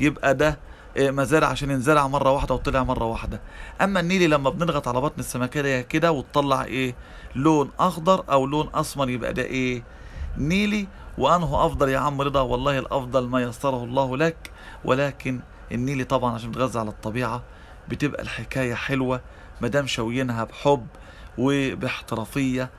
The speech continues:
وكل حاجة حلوة هتشوفوها على قناتكم المفضلة، قناة الشيف رضا شعبان فودة، اللي دايمًا تدعموها بلايك كده ومشاركة الفيديو، واللي ما اشتركش فيها يتابعني إن شاء الله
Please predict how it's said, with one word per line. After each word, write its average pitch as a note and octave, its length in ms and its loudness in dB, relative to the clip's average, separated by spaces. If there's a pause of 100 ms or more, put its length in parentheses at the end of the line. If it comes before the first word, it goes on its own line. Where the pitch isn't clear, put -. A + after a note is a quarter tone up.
(380)
وكل C3 760 2
حاجة C#3 340 0
حلوة C3+ 320 -2
هتشوفوها C3+ 680 -2 (320)
على B2+ 160 6
قناتكم C3 600 -2 (320)
المفضلة، B2 540 0
قناة B2+ 280 0
الشيف B2 380 -4
رضا B2+ 160 0
شعبان A#2 760 -2 (440)
فودة، D#3 400 4
اللي B2+ 240 0
دايمًا C#3 280 0
تدعموها A#2+ 500 -2
بلايك A#2 380 -2
كده A#2 280 -4 (260)
ومشاركة C3 500 -6
الفيديو، D3+ 460 -2 (380)
واللي B2+ 200 0
ما A#2+ 60 -6
اشتركش B2 400 -6
فيها B2 240 -4
يتابعني A#2+ 440 -4
إن A2 60 -4
شاء A2 200 -4
الله A2 260 -2